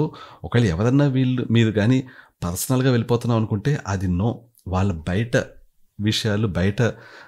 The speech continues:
ఆ, క్యారెక్టర్స్ని ఇక్కడ మేము చెప్పట్లేదు. Only Bigg Boss షోలో వాళ్ళు ఏదైతే క్యారెక్టర్స్ని ప్రొజెక్ట్ చేస్తున్నారో బయట సమాజానికి, వాటిని అనలైజ్ చేస్తున్నాం. క్లారిఫికేషన్.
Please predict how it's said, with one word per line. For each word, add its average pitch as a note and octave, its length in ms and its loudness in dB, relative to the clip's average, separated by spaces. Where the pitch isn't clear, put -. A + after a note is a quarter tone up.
ఆ, F2 40 -2
క్యారెక్టర్స్ని A#2 520 0
ఇక్కడ G2+ 180 0
మేము F#2 220 2
చెప్పట్లేదు. F2+ 380 -6
Only B2 440 0
Bigg F#2+ 260 -2
Boss A#2+ 220 0
షోలో A2 480 -2
వాళ్ళు G#2+ 360 2
ఏదైతే A2+ 480 0
క్యారెక్టర్స్ని G#2+ 540 -4
ప్రొజెక్ట్ F2+ 380 -6
చేస్తున్నారో G2 460 0
బయట F#2+ 320 0
సమాజానికి, F#2 580 0
వాటిని C3+ 400 0
అనలైజ్ F#2+ 400 -2
చేస్తున్నాం. - 340 -16
క్లారిఫికేషన్. G2 600 -2